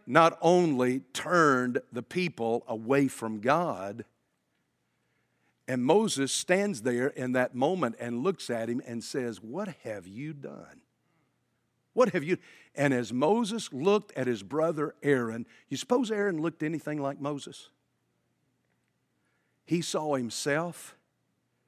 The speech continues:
and he thought to himself, "This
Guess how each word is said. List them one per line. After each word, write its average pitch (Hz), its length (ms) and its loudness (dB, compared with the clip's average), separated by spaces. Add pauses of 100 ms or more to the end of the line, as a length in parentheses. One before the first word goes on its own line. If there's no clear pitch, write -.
(360)
and 127 120 -6
he 120 60 -4
thought 156 380 0
to 143 100 -4
himself, 135 720 -4 (400)
"This 123 760 0